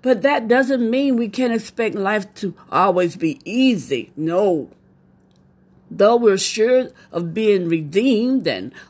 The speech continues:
ultimately raised from the dead,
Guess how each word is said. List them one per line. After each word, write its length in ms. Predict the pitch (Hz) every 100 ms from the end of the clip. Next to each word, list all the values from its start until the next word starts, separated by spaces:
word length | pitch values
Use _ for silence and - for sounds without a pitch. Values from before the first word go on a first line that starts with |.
| _
ultimately 800 | 175 240 240 214 143 135 180 185
raised 520 | 165 160 190 214 208
from 260 | - 180 156
the 100 | 151
dead, 560 | 131 196 285 127 -